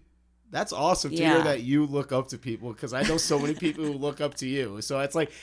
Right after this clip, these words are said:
Speaker 1: it's like the whole, like, grandfather <laughs> thing. Like, you're, you're, you're the comedy parent to a lot of people, and that's somebody that, who you look up to, which is great.
Speaker 2: Oh,
Speaker 1: That's,
Speaker 2: yeah,
Speaker 1: that's
Speaker 2: he's
Speaker 1: good. Yeah.
Speaker 2: definitely, when I first started coming down to do open mics,
Speaker 1: Yeah.
Speaker 2: um,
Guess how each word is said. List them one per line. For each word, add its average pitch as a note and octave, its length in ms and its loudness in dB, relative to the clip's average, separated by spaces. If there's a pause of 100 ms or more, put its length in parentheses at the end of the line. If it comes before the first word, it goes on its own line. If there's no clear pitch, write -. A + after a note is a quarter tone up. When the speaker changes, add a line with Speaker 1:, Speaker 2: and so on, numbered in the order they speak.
(100)
Speaker 1:
it's D#3+ 120 0
like F3+ 160 6
the E3+ 120 4
whole, E3 180 8
like, D#3 180 2
grandfather C3+ 680 2
<laughs> - 140 -8
thing. B2+ 180 -2
Like, A#2 220 -6
you're, D3+ 280 0 (300)
you're, C#3 280 4
you're D3 180 2
the D3+ 100 2
comedy D3+ 500 4
parent C3 400 2
to C3 140 2
a - 20 4
lot A#2+ 240 4
of A#2 100 -2
people, B2+ 420 0
and G#2 100 -4
that's A2 240 -4
somebody A#2 340 0
that, A#2 120 0
who C#3 80 0
you C3 200 -2
look B2 220 -4
up A2 120 -6
to, C#3 80 -12
which C#3+ 140 -10
is D3+ 120 -6
great. C#3 340 -4
Speaker 2:
Oh, E3 140 4
Speaker 1:
That's, D3+ 100 2
Speaker 2:
yeah, D3 160 2
Speaker 1:
that's C#3+ 120 0
Speaker 2:
he's D#3+ 180 0
Speaker 1:
good. C3+ 80 -4
Yeah. D#3 60 0
Speaker 2:
definitely, C#3+ 680 -4 (260)
when E3 140 2
I F3 180 4
first F3 360 0
started D3+ 600 -2
coming D#3 300 -2
down C#3+ 440 2 (100)
to - 80 -8
do D3+ 180 0
open C3+ 280 0
mics, C3 420 -2 (180)
Speaker 1:
Yeah. A#2+ 220 -2 (180)
Speaker 2:
um, C3 400 -2